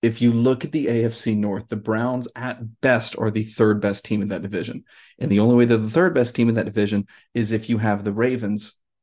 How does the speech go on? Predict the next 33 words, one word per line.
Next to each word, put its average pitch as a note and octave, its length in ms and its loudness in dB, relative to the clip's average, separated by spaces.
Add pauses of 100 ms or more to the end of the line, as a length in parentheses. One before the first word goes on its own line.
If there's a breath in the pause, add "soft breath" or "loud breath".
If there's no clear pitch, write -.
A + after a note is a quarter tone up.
(180)
and G#2+ 120 -2
a G2+ 80 -2
hurt G#2+ 280 -6
Lamar G#2 280 -2
Jackson. A2 500 -10 (200)
'Cause G#2 180 -4
when G#2+ 120 2
Lamar B2 220 4
Jackson B2+ 360 -2
was B2+ 100 -6
hurt G#2+ 260 -2
and A2+ 100 -8
Tyler G#2+ 280 -2
Huntley A2 200 0
was A#2 140 -2
quarterback, G2+ 540 -4 (280 soft breath)
they A#2+ 200 4
averaged A2+ 320 -2
fourteen G#2+ 880 -2 (160)
points G2+ 440 -6 (140)
per - 140 -8
game, - 340 -10 (920)
two D#3 140 2
touchdowns A#2+ 440 2
per A2 140 0
game. F#2 340 -6 (340 soft breath)
That D3 240 2
is B2 140 2
not A#2+ 220 4
going A2 220 2
to A2 100 0
win G#2 160 2
you G2 240 0